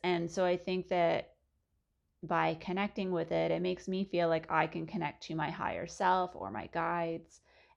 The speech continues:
and really get some, some help when I'm going through this process of transition from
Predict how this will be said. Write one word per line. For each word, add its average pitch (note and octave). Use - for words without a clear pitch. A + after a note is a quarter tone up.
and E3+
really F#3
get F3+
some, D#3
some F3+
help A#3+
when E3+
I'm D#3+
going E3
through F#3+
this D#3+
process F#3+
of D#3
transition D#3+
from -